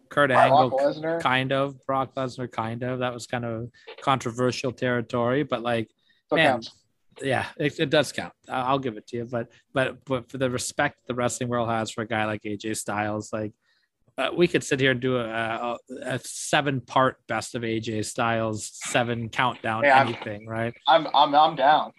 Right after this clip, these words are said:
Speaker 1: Okay? That could be the
Speaker 2: <laughs> I'm
Speaker 1: summer
Speaker 2: down.
Speaker 1: series. Every week. I don't think we could run out of a topic for almost a year to talk about A J Styles. The guy is one of the greatest of all time.
Speaker 2: Absolutely. And, I mean, let's be honest. The guy's fought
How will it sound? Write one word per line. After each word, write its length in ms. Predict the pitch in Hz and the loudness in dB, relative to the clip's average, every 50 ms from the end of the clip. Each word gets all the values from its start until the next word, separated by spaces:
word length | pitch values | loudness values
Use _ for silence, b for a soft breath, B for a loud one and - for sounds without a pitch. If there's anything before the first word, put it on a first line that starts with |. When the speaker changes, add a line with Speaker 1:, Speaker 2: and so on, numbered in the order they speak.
| - | -10
Speaker 1:
Okay? 300 | 202 - 113 120 127 - 277 - - | -4 0 4 6 6 6 4 4 4
That 160 | 143 - 277 | 4 4 6
could 100 | 294 - | 6 6
be 60 | 277 254 | 6 8
the 60 | - | 8
Speaker 2:
<laughs> 100 | 143 127 | 8 6
I'm 80 | - | 6
Speaker 1:
summer 260 | 165 165 160 156 156 196 | 4 4 6 6 6 6
Speaker 2:
down. 100 | 170 139 | 6 6
Speaker 1:
series. 400 | 143 139 139 135 127 113 113 113 | 4 2 2 2 0 -2 -4 -2
Every 240 | 123 151 156 170 165 | 0 0 2 2 0
week. 200 | 147 151 147 131 - | 0 0 -2 -2 0
I 100 | 135 165 | 2 2
don't 180 | 180 185 175 - | 2 2 0 -2
think 140 | 180 160 | -4 -4
we 80 | 165 165 | -4 -4
could 160 | - 170 147 | -4 -2 0
run 160 | 151 147 147 | 2 2 2
out 80 | 151 147 | 2 0
of 80 | 139 135 | -2 -2
a 60 | 131 | -2
topic 380 | - 135 127 127 123 131 123 _ | 0 2 0 0 0 -4 -8 _
for 80 | - 131 | -6 -6
almost 260 | 123 123 120 113 - | -6 -6 -6 -6 -6
a 40 | 120 | -4
year 240 | 113 117 113 110 107 | -2 -2 -2 -2 -4
to 60 | 107 | -6
talk 280 | - - 101 101 98 - | -8 -8 -8 -8 -8 -8
about 160 | 107 104 101 | -8 -6 -6
A 120 | 101 101 | -6 -8
J 160 | 101 - 110 107 | -8 -8 -10 -10
Styles. 360 | - - 117 107 104 104 104 | -10 -8 -6 -6 -6 -6 -8
The 80 | 120 | -6
guy 160 | 117 127 123 123 | -4 -2 0 0
is 80 | 113 - | 0 -2
one 80 | 120 117 | -6 -8
of 40 | |
the 60 | 113 107 | -6 -6
greatest 340 | - 110 107 107 98 - | -4 -4 -4 -4 -6 -12
of 60 | 117 107 | -12 -10
all 140 | 98 104 | -12 -10
time. 220 | - - 110 101 101 _ _ _ _ _ _ _ _ _ _ _ _ - | -10 -12 -14 -14 -16 _ _ _ _ _ _ _ _ _ _ _ _ 2
Speaker 2:
Absolutely. 560 | 156 165 160 - 156 147 143 117 117 110 - | 2 2 2 0 -6 -6 -6 -6 -6 -6 -2
And, 120 | - 147 151 | 0 0 0
I 60 | 151 | 0
mean, 240 | 151 151 151 151 165 | 0 -2 -6 -2 0
let's 180 | 180 180 - | 0 0 -2
be 140 | - 127 113 | -6 -6 -4
honest. 320 | 110 104 101 104 101 - - | -4 -6 -6 -8 -14 -14 -12
The 60 | - | -4
guy's 240 | - 135 127 127 127 - - - | 0 0 0 0 -2 -8 -6 0
fought 240 | - 120 117 117 | 4 6 6 4